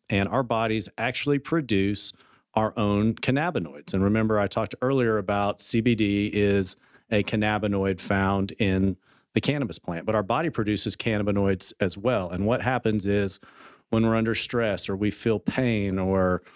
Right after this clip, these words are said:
we're depressed, our body releases these cannabinoids and they go around our body and they check with all the systems and they essentially regulate those systems. That's their goal.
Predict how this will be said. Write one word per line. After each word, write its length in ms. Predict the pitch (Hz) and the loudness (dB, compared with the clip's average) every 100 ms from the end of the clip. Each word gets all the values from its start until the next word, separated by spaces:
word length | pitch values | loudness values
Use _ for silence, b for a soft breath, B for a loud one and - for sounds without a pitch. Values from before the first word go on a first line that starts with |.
| B B _ | B B _
we're 140 | 104 | -2
depressed, 640 | 104 107 - 131 123 98 - | -2 -4 -2 0 2 0 -2
our 140 | 101 | -2
body 320 | 90 101 123 131 | -2 0 0 2
releases 520 | 117 110 113 110 101 | 2 2 0 -2 2
these 280 | 107 104 - | 2 2 0
cannabinoids 840 | 107 120 139 110 92 95 101 - - | 0 0 0 0 0 2 2 0 0
and 240 | 101 98 | 2 2
they 120 | 101 | 2
go 240 | 101 104 123 | 2 2 4
around 340 | 117 120 127 | 2 2 2
our 100 | 143 | 0
body 520 | 117 95 92 95 117 | 0 -2 0 0 0
and 120 | 98 | 2
they 60 | 98 | 2
check 320 | - 113 117 | 2 -2 -2
with 100 | 117 | -2
all 140 | 104 120 | 0 0
the 80 | |
systems 640 | 139 104 - 98 104 113 - B B B B | 0 0 0 2 2 0 -4 B B B B
and 200 | 101 101 | 2 2
they 100 | 107 | 4
essentially 460 | 107 - 120 131 123 | 2 0 0 0 0
regulate 760 | 107 104 104 107 95 95 98 - | 0 0 2 0 0 -2 -2 0
those 180 | 95 | 0
systems. 440 | - 151 - - - | 2 0 -2 -4 -2
That's 200 | 92 - | 0 0
their 160 | 95 | -2
goal. 380 | 90 127 147 - | -2 -2 -2 -4